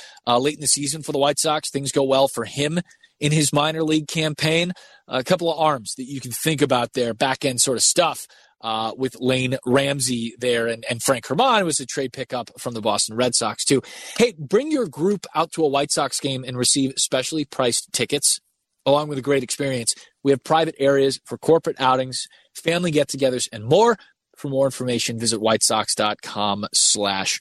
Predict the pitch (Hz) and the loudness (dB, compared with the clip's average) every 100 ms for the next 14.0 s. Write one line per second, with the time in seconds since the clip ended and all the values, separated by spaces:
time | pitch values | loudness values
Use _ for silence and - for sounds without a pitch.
0 | 120 120 156 190 - - - - - - | -2 4 6 6 4 -4 -4 -4 -14 -20
1 | - _ - 240 349 269 - 226 196 190 | -20 _ 0 0 2 0 2 2 4 4
2 | 180 175 165 - 160 147 156 170 156 156 | 4 2 -2 -4 -4 -4 -6 -6 -4 -4
3 | 139 127 - 139 127 113 - 160 - 185 | -4 -2 -2 -2 -8 -10 2 2 4 0
4 | 196 160 139 135 - 131 117 - 113 110 | -2 -4 -6 -4 -2 -4 -2 -4 -4 -8
5 | - 131 127 139 139 135 - - 180 175 | -2 0 2 2 2 -2 -4 0 2 2
6 | 139 127 - _ _ _ - 143 135 123 | 0 -4 -10 _ _ _ 0 2 2 4
7 | 143 131 131 131 - 127 117 - 127 123 | 2 2 0 2 2 0 0 -2 -2 0
8 | - 120 - 113 113 107 - 151 160 - | 0 -2 -6 -4 0 2 2 2 2 -2
9 | - - - 147 139 139 147 - 127 123 | -6 -18 -4 2 4 4 0 -2 -6 -6
10 | 143 143 135 127 113 113 110 - 107 104 | -6 -8 -8 -6 -2 -2 -4 -2 -2 -4
11 | 113 - 120 113 - 165 190 180 120 101 | -8 -2 -2 0 0 2 0 0 -4 -6
12 | - 104 131 123 120 110 - - _ _ | -6 -2 -2 0 0 0 -8 -16 _ _
13 | _ - 113 110 139 143 110 104 139 - | _ 0 4 4 4 0 -2 -2 -2 -2